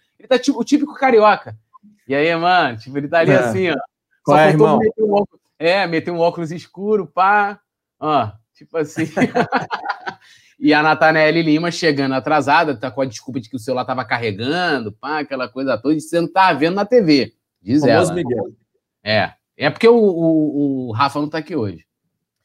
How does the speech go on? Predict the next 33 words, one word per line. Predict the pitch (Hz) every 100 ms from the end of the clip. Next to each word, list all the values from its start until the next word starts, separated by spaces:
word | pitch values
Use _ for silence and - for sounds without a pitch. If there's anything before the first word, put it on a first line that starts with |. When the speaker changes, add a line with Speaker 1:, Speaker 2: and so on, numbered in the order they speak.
| _ _ -
Speaker 2:
Douglas | 175 240 233 208
Alexandre | 196 214 202
falou, | 185 143
"Boa | 208 175
ideia | 175 180
do |
Jeromel | 143 160 131 135 143
também." | 127 131
O | 156
Jeromel, | 175 220 170 208 214
o | 127
Grêmio | 131 156
não | 143
vai. | 117 123
O | 107
Jeromel | 113 139 151
é |
um | 202
patrimônio | 220 220 208 180 156 170 151
do | 117 107
Grêmio | 107 120 110
lá. | 117
Duvido | 147 110 135 123
que | 120
eles | 120
Speaker 1:
Ah, | 120
e |
Speaker 2:
liberassem. | 117 110 113 113 131
Speaker 1:
deve |
ser | 123 151
uma | 208 247
grana, | 175 175 170 143
né? | 135